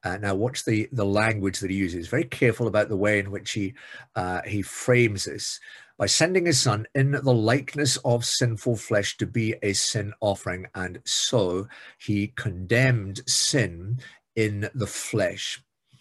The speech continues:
In other words, the Lord Jesus was the one who was forsaken, who bore that forsakenness and did so in our flesh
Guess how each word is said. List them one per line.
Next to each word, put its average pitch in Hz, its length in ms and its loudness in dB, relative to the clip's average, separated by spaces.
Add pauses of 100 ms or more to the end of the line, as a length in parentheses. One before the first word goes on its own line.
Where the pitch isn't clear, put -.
(460)
In - 80 -4
other 180 120 4
words, 104 320 4
the 123 100 4
Lord 123 380 6
Jesus 101 600 4
was 110 260 0
the 120 100 6
one 98 500 2
who 113 180 0
was 104 380 4 (100)
forsaken, 110 1080 0 (760)
who 107 300 2
bore 120 580 6
that 113 260 2
forsakenness 95 1000 -2 (320)
and 101 400 -2
did 175 160 4
so 95 340 2 (140)
in 131 400 6 (180)
our 110 240 4
flesh - 760 -2